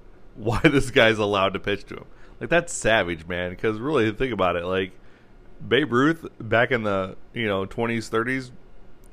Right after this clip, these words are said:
he, he only played against, uh, Negro League teams,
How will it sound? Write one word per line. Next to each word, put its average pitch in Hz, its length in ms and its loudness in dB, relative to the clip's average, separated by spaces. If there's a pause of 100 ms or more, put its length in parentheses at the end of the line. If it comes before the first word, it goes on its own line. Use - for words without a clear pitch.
(460)
he, 143 260 4
he 123 220 -2
only 147 180 6
played 143 220 6
against, 123 400 -4 (640)
uh, 95 600 4 (720)
Negro 131 360 2
League 104 220 0
teams, 113 540 -4